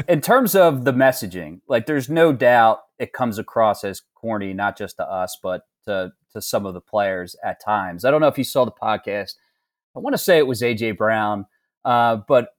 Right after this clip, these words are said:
they were ta-, and one of the other players, and they were talking about where, uh, Sirianni tried to use an analogy. He,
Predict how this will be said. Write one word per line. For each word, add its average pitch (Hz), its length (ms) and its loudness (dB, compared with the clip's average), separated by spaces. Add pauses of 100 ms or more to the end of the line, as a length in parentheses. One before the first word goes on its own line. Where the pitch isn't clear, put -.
they 139 140 2
were 127 100 4
ta-, 151 320 4
and 120 180 0
one 131 160 2
of 120 80 0
the 123 100 2
other 117 160 4
players, 113 440 4
and 110 100 -2
they 117 80 2
were 113 80 2
talking 117 480 0
about 107 520 2 (360)
where, 110 540 2 (360)
uh, 110 200 2
Sirianni 147 560 2
tried 139 240 2
to 123 60 -2
use 123 280 -2
an 120 80 -4
analogy. 110 600 2
He, 113 180 -4